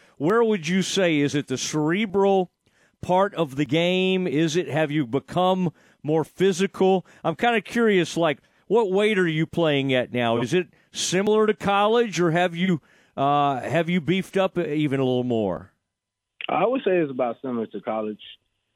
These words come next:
Speaker 2: Uh, I need to definitely beef up a lot more, though. That, that is my focus in these next three, four weeks. Um, just really doing that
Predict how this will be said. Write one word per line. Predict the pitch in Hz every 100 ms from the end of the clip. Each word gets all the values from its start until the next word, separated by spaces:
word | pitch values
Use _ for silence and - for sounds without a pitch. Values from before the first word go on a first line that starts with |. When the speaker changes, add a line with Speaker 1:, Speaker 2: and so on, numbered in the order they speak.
| _
Speaker 2:
Uh, | 98
I | 104 98 107 98 120
need | 131 127
to | 107
definitely | 123 127 117
beef | 104 110 104
up | 107 92
a |
lot | 98 98 92
more, | 95 90
though. | 85 85 82
That, | 101 95
that | 104 104
is | 92
my | 98 98
focus | 104 98 101 101
in | 98
these | 98
next | 98 95 - -
three, | 104 101 -
four | 101
weeks. | 98 107 101 - - - - _ -
Um, | 110 107 98 92 82 - 95
just | 101 101
really | 107 104 101
doing | 107 104 104
that | 107 107